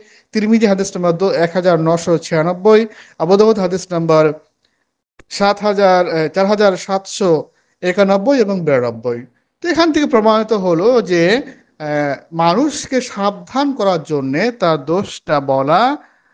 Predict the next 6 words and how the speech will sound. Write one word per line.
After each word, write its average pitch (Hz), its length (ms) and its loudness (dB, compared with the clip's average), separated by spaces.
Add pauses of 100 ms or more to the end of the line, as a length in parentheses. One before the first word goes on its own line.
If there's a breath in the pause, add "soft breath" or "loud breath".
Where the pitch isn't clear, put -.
(260 soft breath)
জায়েজ 208 340 0
আছে। 123 420 -16 (1500)
ঠিক 269 140 -4
একই 226 240 2
রকম 320 320 0
ভাবে 170 480 0